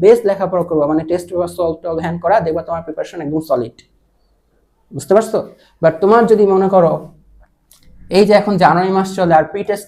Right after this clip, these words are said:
পর্যন্ত যে গ্যাপটা, এই গ্যাপে তুমি মেইন বইয়ের পড়াটাই শেষ করতে পারতেছো না, এরপর প্রি টেস্ট অ্যাটেন্ড করলা, প্রি টেস্টে তোমার রেজাল্টটা খারাপ আসলো, তো তোমার মাথায় কি আছে? তোমার তো মেইন গ্যাপ শেষ হয় নাই ছয় মাসে, তিন মাসে কি শেষ হবে? ধরো তিন মাসে তুমি একটু হলেও ট্রাই করছো,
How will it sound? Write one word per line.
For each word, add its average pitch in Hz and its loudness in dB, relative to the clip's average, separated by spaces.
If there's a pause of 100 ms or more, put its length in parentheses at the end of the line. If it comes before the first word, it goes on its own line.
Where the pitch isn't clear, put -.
পর্যন্ত 190 -4 (120)
যে 180 2 (100)
গ্যাপটা, 151 2 (160)
এই 196 2
গ্যাপে 196 -2
তুমি 202 -4 (120)
মেইন 185 -2 (140)
বইয়ের 208 0
পড়াটাই 190 2
শেষ 208 -8
করতে 190 -10
পারতেছো 175 -10
না, 120 -8 (880)
এরপর 165 0
প্রি 214 0
টেস্ট 214 0
অ্যাটেন্ড 170 -2
করলা, 143 -2
প্রি 180 0
টেস্টে 170 -8
তোমার 165 -2
রেজাল্টটা 143 -8
খারাপ - -6
আসলো, - -20 (400)
তো - -6
তোমার 185 4
মাথায় 185 2
কি 220 2
আছে? 214 -4
তোমার 180 -2
তো 185 -4
মেইন 170 2
গ্যাপ 160 0 (100)
শেষ 139 -6
হয় 151 -10
নাই 139 -10 (480)
ছয় 165 0
মাসে, - -8 (680)
তিন 202 4
মাসে 190 0
কি 175 0
শেষ 147 -2
হবে? 127 -4 (100)
ধরো 214 4
তিন 240 0
মাসে 226 -2
তুমি 226 2
একটু 220 -4
হলেও 226 2
ট্রাই 202 4
করছো, 208 -4